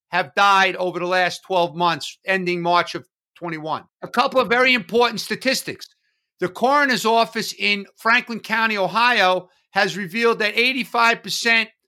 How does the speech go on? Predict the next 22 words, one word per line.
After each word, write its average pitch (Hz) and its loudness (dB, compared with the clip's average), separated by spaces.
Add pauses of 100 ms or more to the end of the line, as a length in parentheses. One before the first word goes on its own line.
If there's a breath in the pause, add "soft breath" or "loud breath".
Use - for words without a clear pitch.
(280)
of 196 2
those 220 2
overdoses 196 0
were 175 -2
fentanyl 208 0
related 175 2
in 180 -8
the 170 -6
first 196 -4
six 202 -10
months 190 -2
of 170 -10
twenty 180 -6
twenty. 147 -8 (640)
The 175 0
San 254 0
Diego 247 2
County 214 0
just 214 -6
released 220 -4
last 208 2
month 202 0